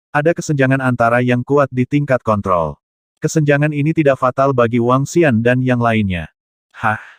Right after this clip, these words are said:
Void King melihat bahwa luka yang dia hantam pada Wang Xian pulih dengan kecepatan yang menakutkan, dan ekspresinya sedikit berubah. "Kamu memiliki harta karun peramal Tianyuan tipe pemulihan di tubuhmu."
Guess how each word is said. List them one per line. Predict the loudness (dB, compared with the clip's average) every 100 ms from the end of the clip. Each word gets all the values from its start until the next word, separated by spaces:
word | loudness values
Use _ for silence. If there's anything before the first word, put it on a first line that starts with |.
| _ _ _
Void | 0 0
King | 0 0
melihat | 2 0 0
bahwa | 0 0 2
luka | 0 0 0
yang | 2
dia | 0 0
hantam | -2 0 0
pada | 0 0 0
Wang | 0 0
Xian | 0 0
pulih | 0 0 0
dengan | 0 0
kecepatan | -2 -4 -2 0 0 0
yang | 0
menakutkan, | 0 -2 -2 -4 -2 -2 -2 -10
dan | -4 -2 -2
ekspresinya | -4 -4 -4 -2 0 0 -2
sedikit | -4 -4 -2 -4
berubah. | 0 0 0 -4 -10 _ _ _ _ _ _ _
"Kamu | -2 0 2
memiliki | 0 2 0 2 0
harta | 0 0 0
karun | 2 0 0
peramal | 0 2 2 0
Tianyuan | 0 0 2 2
tipe | 0 0 0
pemulihan | 0 -2 0 0 -2
di | -2 -4
tubuhmu." | -2 -2 -2 -6